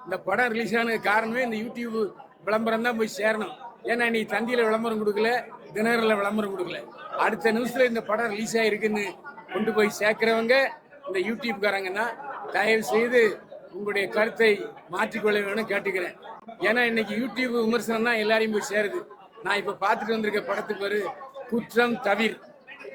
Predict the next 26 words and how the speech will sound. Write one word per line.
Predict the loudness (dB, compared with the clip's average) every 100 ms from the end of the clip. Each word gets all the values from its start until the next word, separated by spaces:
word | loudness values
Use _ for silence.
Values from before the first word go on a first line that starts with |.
| -16 -12
அது | -6
நல்ல | -2 2 2
டைட்டில். | 4 4 4 -2 -6 -12 -16 -14 -6
இந்த | -6
படத்தை | 0 0 2 0
தயாரிச்சவரு | 2 4 2 2 2 2 2
பெங்களூருக்காரரு. | 2 4 4 4 2 0 -6 -10 -18 -20 -20 -20 -14 -12 -12 -14 -18 -10 -2
இவர் | 0
ஒரு | 2 4
ஏழு | 6 8 6
வருஷத்துக்கு | 4 2 2 4
முன்னாடி | 4 4
நான் | 2 0
பார்த்திருக்கேன். | 0 0 -2 -4 -8 -6
எனக்கு | -2 0
அடையாளம் | 4 4 4
தெரியல. | 2 2 0 -2 -8 -20 -12
இப்பதான் | -2 4
அவர் | 6 4 2
சொன்னாரு, | -2 0 0 -2 -8 -18 -20 -20 -20 -20 -12 -8 -6
"எனக்கு | -4 -2 -2
தேர்தல் | 2 4 4 0
பிரச்சாரத்துக்கு | 0 -2 0
நீங்க | -2 -2 -2
வந்தீங்க" | -2 -2 -2
அப்படின்ட்டு. | -2 -6 -6 -12